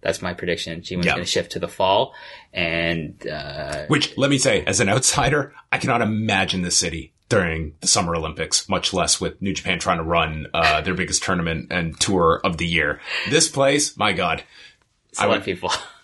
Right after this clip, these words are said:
Speaker 2: It's gonna be crazy
Speaker 1: It's
Speaker 2: in the
Speaker 1: crazy,
Speaker 2: summer,
Speaker 1: yes.
Speaker 2: in the middle of all the heat, and they'll get to experience Sumo Hall in the middle of the summer for whatever events are going on there.
Speaker 1: Yeah, not me. <laughs>
Speaker 2: All right, we're gonna sign off.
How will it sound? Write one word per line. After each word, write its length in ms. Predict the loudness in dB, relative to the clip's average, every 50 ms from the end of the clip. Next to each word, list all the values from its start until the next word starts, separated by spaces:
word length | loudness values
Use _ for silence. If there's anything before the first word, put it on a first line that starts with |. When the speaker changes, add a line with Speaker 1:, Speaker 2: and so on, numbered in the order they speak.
| _ -6
Speaker 2:
It's 140 | -2 -2 -2
gonna 140 | -2 -4 -8
be 40 | -6
crazy 480 | -6 -4 -2 -2 0 0 -2 -2 -4
Speaker 1:
It's 100 | -8 -6
Speaker 2:
in 100 | -4 -2
the 40 | 0 2
Speaker 1:
crazy, 80 | 2
Speaker 2:
summer, 260 | 2 2 0 -2 -4 -4
Speaker 1:
yes. 80 | -2 -2
Speaker 2:
in 80 | 0
the 60 | 2
middle 180 | 2 4 4 4
of 100 | 4 4
all 140 | 4 4 4
the 80 | 2
heat, 300 | 0 0 0 0 0 0 -2
and 160 | -2 -2 2
they'll 300 | 2 2 4 2 0 0
get 160 | -2 -4 -4
to 60 | -4
experience 520 | -2 0 0 0 0 0 -2 -2 -2 -2 0
Sumo 380 | 0 0 0 0 0 -2 -2
Hall 280 | 0 0 0 0 0 -2
in 100 | -2 -2
the 40 | 0
middle 180 | 0 0 -2
of 80 | -2 -2
the 60 | 0
summer 320 | 0 2 2 2 0 -2 -4
for 320 | -2 0 0 0 -2 -6 -10 -8 -4
whatever 280 | 0 2 2 4 2 2
events 260 | 2 2 2 2 0
are 60 | 0
going 220 | 0 0 -2 -2 -2
on 120 | -4 -6
there. 240 | -6 -8 -10 -12 _ _ _
Speaker 1:
Yeah, 200 | -2 -2 -2 -2 -2
not 220 | -4 -4 -4 -4
me. 160 | -4 -2 0 0 0 -2 -4 -8 -14 -10 -2 0
<laughs> 640 | 0 0 0 -4 -8 -8 -8 -10 -10 -10 -12 -6 -4
Speaker 2:
All 140 | -2 0 0
right, 260 | 0 0 -2 -4 -6 -6
we're 240 | 0 2 2 4
gonna 120 | 4 4 4
sign 300 | 4 4 4 4 4 4
off. 300 | 4 4 4 2 0